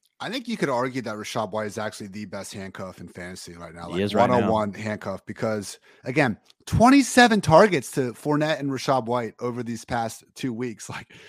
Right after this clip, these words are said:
Speaker 1: can you imagine if one running back, that's like prime Alvin Kamara, like, at the beginning of the season when you think he's never gonna, like, not score thirty fantasy points again type of usage. And guys like Tony Pollard, we don't have the same offense of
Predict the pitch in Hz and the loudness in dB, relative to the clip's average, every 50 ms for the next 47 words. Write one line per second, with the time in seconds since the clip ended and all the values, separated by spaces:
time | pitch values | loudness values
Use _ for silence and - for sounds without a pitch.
0 | - _ - - 214 320 285 240 226 254 220 240 214 127 117 143 185 202 156 151 | -20 _ -2 0 2 6 8 8 8 8 6 4 -2 0 2 2 4 4 4 4
1 | 160 180 180 175 160 170 131 _ 185 214 - 311 277 - _ - 180 185 220 233 | 2 2 0 0 -4 -4 -4 _ -4 0 0 0 0 0 _ -2 2 2 2 2
2 | 214 196 190 190 175 180 170 - 160 143 143 135 147 165 151 135 123 120 123 123 | 4 4 4 4 4 2 -2 -2 -2 -2 0 2 4 4 4 2 0 -4 -6 -6
3 | 117 135 120 110 120 127 123 113 107 151 160 160 151 147 127 123 123 - - - | -6 -8 -10 -8 -8 -8 -8 0 0 2 2 2 0 0 -2 -4 -8 -8 -6 -6
4 | 143 143 147 131 127 113 113 110 110 110 110 - 131 123 113 127 117 104 107 117 | -4 -4 -2 -2 -4 -4 -4 -6 -6 -8 -8 -8 -8 -8 -6 -8 -8 -8 -6 -6
5 | 120 117 120 113 110 123 117 117 117 113 107 98 107 104 101 _ - 110 117 120 | -4 -4 -6 -6 -6 -6 -6 -6 -6 -8 -8 -10 -14 -14 -14 _ -8 -6 -6 -6
6 | 120 - - - - 117 113 110 _ 120 113 113 110 104 _ - 117 117 113 107 | -6 -10 -14 -10 -10 -10 -10 -10 _ -10 -8 -8 -10 -10 _ -10 -10 -8 -10 -10
7 | - 117 - - 113 113 110 107 - _ _ - - - - 127 127 117 - - | -14 -18 -12 -6 -6 -6 -6 -6 -12 _ _ -20 -20 -18 -12 -10 -10 -8 -6 -4
8 | 131 139 135 123 110 - - - _ _ - 143 127 - 123 113 113 127 147 - | -2 -2 -2 -2 -4 -6 -14 -20 _ _ -2 -2 0 0 -4 -4 -2 -2 -2 -2
9 | - 120 113 101 117 110 107 - _ _ _ _ - 147 165 160 143 151 143 - | -4 -6 -6 -4 -4 -4 -4 -6 _ _ _ _ 4 4 6 6 6 4 0 2
10 | - 147 147 151 - - 160 180 180 147 127 120 123 123 135 135 131 135 131 123 | 0 0 0 0 2 4 4 4 4 2 -2 -4 -4 -4 -4 -2 -2 -4 -4 -4
11 | 127 - - 135 131 131 127 123 - 123 123 131 127 - - 135 131 127 117 - | -8 -8 -6 -4 -4 -4 -4 -4 -4 -2 0 -2 -2 -2 -4 -6 -6 -6 -6 -8
12 | 127 120 123 117 | -8 -8 -8 -8